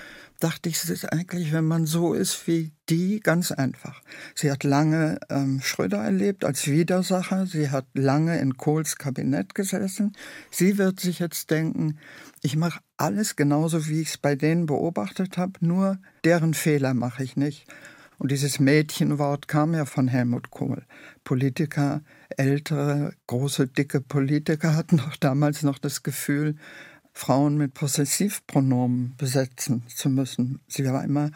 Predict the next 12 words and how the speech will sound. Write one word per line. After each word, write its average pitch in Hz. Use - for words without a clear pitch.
"mein 147
Mädchen", 165
wenn 127
die 127
zusammen 120
waren. 127
"Darf 131
ich 147
Ihnen 156
mein 151
Mädchen 160
vorstellen?" 131